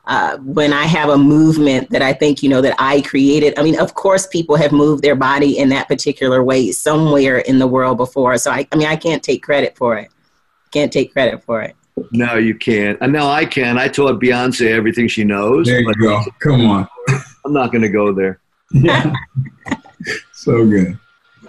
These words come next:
Speaker 1: So, yeah, I have, uh, two daughters, uh, twenty-four and twenty-six. The oldest daughter is a dancer. She's actually danced with Beyonce and Pitbull and, uh, and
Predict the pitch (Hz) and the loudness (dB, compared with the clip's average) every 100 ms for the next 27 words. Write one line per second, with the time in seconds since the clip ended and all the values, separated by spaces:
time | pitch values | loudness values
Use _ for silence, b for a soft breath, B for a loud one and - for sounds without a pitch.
0 | - 180 - 196 196 196 170 208 190 165 | -10 -10 -2 2 4 4 2 0 2 2
1 | 156 - 175 160 156 151 147 151 143 - | 0 2 2 2 2 2 2 2 0 0
2 | 165 165 160 160 - _ 156 156 151 - | 2 4 2 -2 -12 _ 2 4 4 2
3 | 143 - - 151 143 - 147 - 139 147 | -2 -4 -4 0 0 0 -2 0 2 4
4 | 147 147 - 135 135 143 147 139 131 131 | 4 2 -2 -2 0 0 -2 -2 -2 0
5 | 135 135 131 147 131 135 135 127 135 127 | 0 -2 -4 -4 -2 -2 -2 -2 -2 -2
6 | 123 131 127 127 131 - 127 131 127 117 | -4 -2 -2 -2 -4 -2 -2 0 0 -2
7 | 117 135 123 123 123 123 120 117 - 123 | -2 -6 -2 0 0 0 -2 -4 -4 -4
8 | 117 | -4